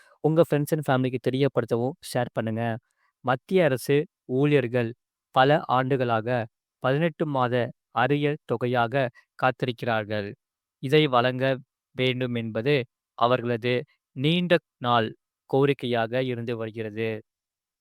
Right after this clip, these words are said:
அந்த வகையில் மத்திய அரசு ஊழியர்கள் மற்றும் ஓய்வூதியதாரர்களுக்கு கோவிட் நைன்டீன் காலகட்டத்தில்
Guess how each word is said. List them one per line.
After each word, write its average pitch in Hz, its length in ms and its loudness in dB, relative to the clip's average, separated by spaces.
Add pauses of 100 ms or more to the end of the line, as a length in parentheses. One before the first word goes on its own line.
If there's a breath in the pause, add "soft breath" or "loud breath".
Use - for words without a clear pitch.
(420)
அந்த 135 220 -2
வகையில் 123 440 -2 (420 loud breath)
மத்திய 131 440 2
அரசு 131 320 0 (420 soft breath)
ஊழியர்கள் 143 600 2 (180)
மற்றும் 127 440 -2 (320 loud breath)
ஓய்வூதியதாரர்களுக்கு 135 1120 2 (1160)
கோவிட் 151 420 4
நைன்டீன் 131 460 -4 (340 loud breath)
காலகட்டத்தில் 135 840 0